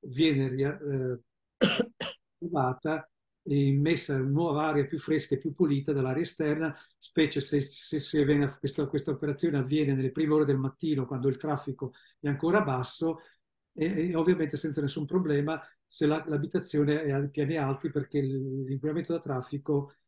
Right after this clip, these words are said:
sostanzialmente è sensibile fino al secondo e al massimo al terzo piano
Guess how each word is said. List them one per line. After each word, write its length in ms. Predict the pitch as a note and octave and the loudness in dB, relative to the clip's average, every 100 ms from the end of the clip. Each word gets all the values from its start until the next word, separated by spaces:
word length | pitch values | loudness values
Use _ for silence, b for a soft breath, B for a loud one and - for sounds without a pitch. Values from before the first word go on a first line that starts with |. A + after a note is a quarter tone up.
| _ - | _ -12
sostanzialmente 840 | - C3+ D3 C#3 D3+ D3 D#3 D3 | -4 -2 -2 0 2 2 2 0
è 20 | |
sensibile 680 | C3+ D3+ C#3 - C#3 C#3 C#3 | 0 0 -2 -2 -2 0 0
fino 280 | C#3 C3 C3 | -2 -4 -2
al 80 | B2+ | -2
secondo 540 | D3 C#3 C#3+ C#3+ C#3 | -6 -2 0 2 2
e 20 | |
al 140 | C3+ C3 | 0 0
massimo 380 | C3+ - C3+ | -2 -4 -6
al 100 | C3 | -6
terzo 380 | B2 C#3 C3+ C#3+ | -2 -4 -2 -8
piano 560 | C#3 C#3+ C3 C3 C3 | -4 -2 -2 -2 -4